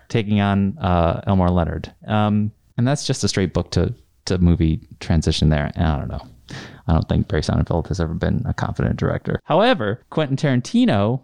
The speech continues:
decides, "I'm going to really focus on this character, Jackie Brown, who isn't necessarily a huge character in the source material," and makes the whole movie about her.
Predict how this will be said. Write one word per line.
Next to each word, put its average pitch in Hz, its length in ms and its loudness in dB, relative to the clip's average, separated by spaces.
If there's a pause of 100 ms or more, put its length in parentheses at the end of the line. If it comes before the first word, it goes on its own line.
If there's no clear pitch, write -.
decides, 95 500 0
"I'm 101 140 2
going 123 240 2
to 101 180 -2
really 107 360 2 (140)
focus 95 360 0
on 82 180 4
this 107 180 0
character, 82 360 -2
Jackie 85 380 0
Brown, 87 460 2 (180)
who 113 140 2
isn't 110 360 0 (420)
necessarily 104 720 2
a 87 60 2
huge 87 400 0
character 78 360 0
in 80 220 4
the 80 140 2
source - 340 0
material," 78 600 -2
and 85 180 2
makes 87 200 2
the 98 100 0
whole 90 120 2
movie 110 240 4
about 90 200 0
her. 80 180 0